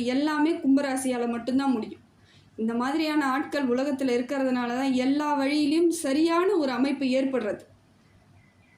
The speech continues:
இருக்கக்கூடிய காலங்களை சரியாக நீங்க பயன்படுத்திக்கிட்டீங்கன்னா, உங்கள் வாழ்க்கை உங்கள் கையில தான் இருக்கு. எல்லாம் நல்லா இருக்கு. ஓரளவுக்கு நீங்க வந்து சரியா நீங்க வந்து இறைவனை நம்பி வழிபாடு செய்தால் போதுங்க. சனிக்கிழமையில காக்காய்க்கு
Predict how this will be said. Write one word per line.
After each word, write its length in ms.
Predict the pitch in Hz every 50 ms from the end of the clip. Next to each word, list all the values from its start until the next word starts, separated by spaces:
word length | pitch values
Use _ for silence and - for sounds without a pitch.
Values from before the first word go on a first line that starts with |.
| _ _ _ - - _ _
இருக்கக்கூடிய 600 | 262 294 302 277 415 403 392 - 330 311 302 294 277 262
காலங்களை 540 | 285 277 269 277 285 285 277 269 269 285 349
சரியாக 560 | 349 - 262 254 269 294 294 294 311 349 349
நீங்க 200 | 320 277 254 240
பயன்படுத்திக்கிட்டீங்கன்னா, 960 | 220 240 247 262 294 285 269 254 220 262 240 233 214 226 220 226 233 233 247 240 233 233
உங்கள் 340 | 247 269 269 262 247 247
வாழ்க்கை 440 | 226 254 262 277 285 269 294 302 330 302
உங்கள் 360 | 262 247 247 240 233 226 226
கையில 240 | 240 240 247 247 247
தான் 140 | 262 277 254
இருக்கு. 220 | 233 220 - 214 202
எல்லாம் 380 | 220 220 240 254 285 349 320 294
நல்லா 280 | 247 240 254 269 277
இருக்கு. 260 | 262 247 - - 208 - - - - _ - - - _ - -
ஓரளவுக்கு 580 | 226 247 254 277 269 277 302 339 392 349 403 392
நீங்க 200 | 320 311 285 269 254
வந்து 220 | 247 254 269 311 339
சரியா 340 | - - 254 262 277 294 311 320
நீங்க 220 | 311 277 262 254
வந்து 240 | 247 247 269 269 330 320 262
இறைவனை 420 | 269 269 285 320 320 330 320 294 269
நம்பி 280 | 262 254 262 269 294 311
வழிபாடு 460 | 277 254 247 277 285 302 285 277 285
செய்தால் 460 | 277 - 262 240 226 254 262 294 262 -
போதுங்க. 300 | 240 233 233 214 208 202 214 - - _
சனிக்கிழமையில 720 | 285 285 311 392 466 - 440 370 339 320 311 302 294 311 339 330
காக்காய்க்கு 760 | 339 349 285 285 311 403 403 - 403 330 302 285 254 277 330